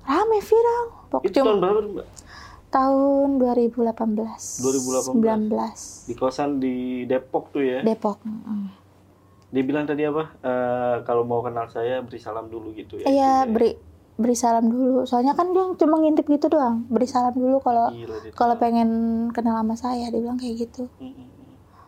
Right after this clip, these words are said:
Speaker 1: Pas diginin, "Perasaan tadi udah didobrak, seharusnya bisa, malah kekunci."
Speaker 2: Mm-mm.
Speaker 1: Dibantuin dong, akhirnya dicopot itu pintu kosan saya, dicopot.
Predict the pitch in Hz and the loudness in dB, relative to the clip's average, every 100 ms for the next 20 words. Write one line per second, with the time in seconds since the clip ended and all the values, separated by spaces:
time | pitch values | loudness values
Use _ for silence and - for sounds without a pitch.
0 | - - - 233 233 233 233 233 - _ | -20 -6 0 2 4 4 2 0 -4 _
1 | - _ _ 208 226 214 226 294 294 _ | -20 _ _ 0 2 4 2 -2 -8 _
2 | - - - 381 440 453 466 453 392 359 | -20 -8 -2 0 0 4 6 6 6 6
3 | 330 294 403 427 370 381 403 392 349 349 | 4 4 4 2 2 2 2 4 4 4
4 | 415 370 269 262 240 247 285 277 269 - | 2 4 2 2 2 0 0 0 -2 -4
5 | - 285 269 - - - - 220 220 226 | -12 -12 -14 -14 -20 -10 0 2 4 4
6 | 233 294 294 277 285 277 254 233 285 277 | 4 4 4 4 4 4 4 2 2 2
7 | - 269 277 339 302 302 302 294 277 269 | 2 2 4 4 4 6 6 6 4 6
8 | 277 269 269 269 262 262 262 269 277 277 | 8 8 6 4 2 2 2 4 4 4
9 | 254 240 220 - 302 330 | 2 2 2 4 4 2